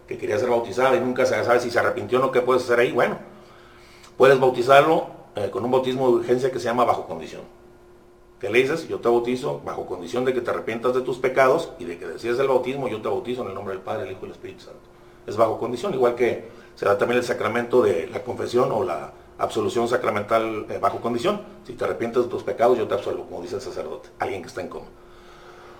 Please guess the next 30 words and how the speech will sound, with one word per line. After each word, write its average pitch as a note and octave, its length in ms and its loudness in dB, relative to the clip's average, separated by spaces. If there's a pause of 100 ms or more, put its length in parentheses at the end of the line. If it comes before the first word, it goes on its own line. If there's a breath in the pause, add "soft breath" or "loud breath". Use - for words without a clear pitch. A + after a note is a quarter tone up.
(140)
<clears throat> G#3 300 12
El F3+ 80 6
Código G3 300 12
de D#3 80 12
Derecho E3+ 200 6
Canónico D3 400 4
nos A#2+ 120 4
dice F3 400 4
en A2 120 0
el G#2+ 80 -2
numeral, A#2 560 6 (360)
en G#2+ 140 -2
el G#2 140 0
número D3 240 4
ochocientos C3 520 2
sesenta A#2+ 260 -2
y A2 40 0
cinco, D#3+ 420 -6 (1000)
"Puede - 220 8
ser D3 140 6
bautizado D#3 400 6
un E3 80 2
adulto C#3 360 2
que - 80 -2
se G#2+ 140 -2
encuentra B2 320 0
en - 80 -2
peligro F#2 320 -2
de A#2+ 60 6
muerte, - 440 2